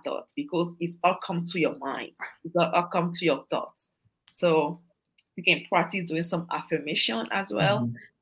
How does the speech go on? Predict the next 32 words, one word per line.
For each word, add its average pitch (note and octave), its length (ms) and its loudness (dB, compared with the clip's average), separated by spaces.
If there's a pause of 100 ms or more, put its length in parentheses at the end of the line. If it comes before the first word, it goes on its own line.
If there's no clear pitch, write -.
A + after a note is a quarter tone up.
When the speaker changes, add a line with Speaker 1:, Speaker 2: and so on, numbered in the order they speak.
Speaker 1:
And, F3 320 4
uh, F3 240 4
I F#3 180 8 (120)
have, B3 340 8 (360)
it's G#3 160 -4
crazy B3+ 280 4
because F3 200 -2
I F3 120 4
have F3+ 260 0
many G3 200 -4
people G3+ 360 -6
asking G3 440 2
me F3 300 -2
lately, - 460 2 (300)
"Oh, A3+ 560 8
I'm G3 140 8
into F#3+ 240 -4
crystal A3+ 440 2
as - 240 10
well." C3+ 140 0
They D3 100 -2
are D3 100 2
like, C#3+ 220 -2
"Oh, A3+ 140 4
what A3+ 240 0
crystal A#3 300 0
can F3+ 180 -2
help B3+ 260 -2
me F#3+ 80 -4
with E3 160 0
stress - 320 -2
or - 100 -6